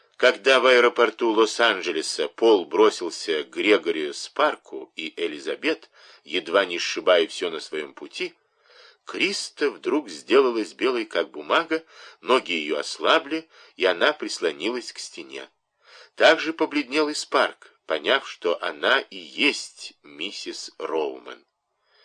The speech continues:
«Криста, скорей же!» крикнул Роуман, оглянувшись. «Ей плохо», сказала Элизабет, и побежала к Кристи, по-прежнему стоявшей возле стены. Бледность её сделалась какой-то синюшной,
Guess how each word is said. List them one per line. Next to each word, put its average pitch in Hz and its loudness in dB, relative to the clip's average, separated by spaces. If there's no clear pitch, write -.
«Криста, - -8
скорей 139 0
же!» 71 -10
крикнул 80 -10
Роуман, 85 -2
оглянувшись. 76 -14
«Ей 92 -8
плохо», - -6
сказала 73 -4
Элизабет, 73 -8
и 85 -12
побежала 92 4
к - -6
Кристи, 165 -8
по-прежнему 123 0
стоявшей 92 0
возле 80 -4
стены. 87 -10
Бледность 95 0
её 80 -4
сделалась 85 0
какой-то - -4
синюшной, 117 -8